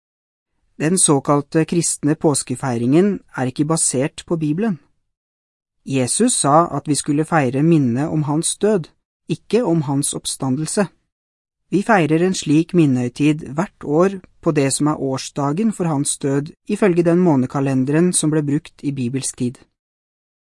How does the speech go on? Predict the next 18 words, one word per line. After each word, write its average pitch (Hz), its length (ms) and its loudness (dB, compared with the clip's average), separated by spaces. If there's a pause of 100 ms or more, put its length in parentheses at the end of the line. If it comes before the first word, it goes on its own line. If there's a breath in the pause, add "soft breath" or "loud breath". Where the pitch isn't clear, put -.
(320)
En 190 160 2
grunn 175 300 2
til 143 180 0
at 139 140 -4
vi 151 80 -2
tror 160 440 -2
at - 220 -6
Gud 143 340 0 (100)
ikke - 300 -6
godkjenner 147 560 -2
påskefeiringen, 143 840 0 (460)
er 165 140 2
at 180 100 -12
mange 165 300 2
påskeskikker 151 960 0
er 139 160 -6
basert 147 560 -2
på 160 100 -2